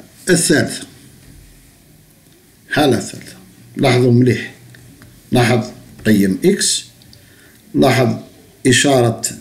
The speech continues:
المشتقة اف فتحة لإكس وتغيرات الدالة اف لإكس. إذن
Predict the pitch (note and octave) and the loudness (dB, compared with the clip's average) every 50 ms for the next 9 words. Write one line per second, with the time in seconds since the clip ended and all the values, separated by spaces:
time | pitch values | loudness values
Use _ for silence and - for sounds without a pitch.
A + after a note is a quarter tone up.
0 | - - - - G#2 G#2 A2 A2 G#2+ A#2 A#2+ A2 G2 - - - - - - - | -18 -14 -8 -4 -2 0 2 2 2 2 2 0 0 -2 -4 -4 -6 -6 -4 -6
1 | - - A#2+ A#2 A2+ - A#2+ - - - - F3 - - E3+ E3+ - - - - | -4 -2 -2 -2 -2 -2 -4 -4 -4 -6 -6 -4 -2 0 0 0 0 -2 -4 -6
2 | - - A#2 C#3+ E3+ F#3+ G3+ G#3+ - - - - C3 B2 B2 A#2 G#2+ G2 G#2+ C#3+ | -6 -2 0 2 2 2 2 -2 -6 -10 -6 -2 0 0 2 2 0 0 0 -2
3 | D#3+ D#3+ - - - - - A2 G#2+ A2 A2 A#2 A2 A#2 D3+ F3 - - - - | -2 -2 -6 -10 -14 -10 -6 -4 -2 0 0 2 2 2 2 0 -2 -6 -14 -10
4 | - - D#3+ F#3 F#3 - - - - - - - - - - - - - - - | -4 -2 -2 -2 -2 -4 -6 -4 -2 -2 -2 -4 -6 -10 -6 -6 -4 -4 -4 -6
5 | - - - - - - - - - - - - - - - - - - - - | -8 -12 -16 -20 -20 -20 -20 -20 -20 -20 -20 -20 -20 -20 -20 -20 -20 -20 -20 -20
6 | - - - - - - - - - - _ - - B2 C#3 D#3+ D#3+ D3 B2 A2+ | -20 -20 -20 -20 -20 -20 -20 -20 -20 -20 _ -6 0 2 2 4 4 2 2 0
7 | - | -4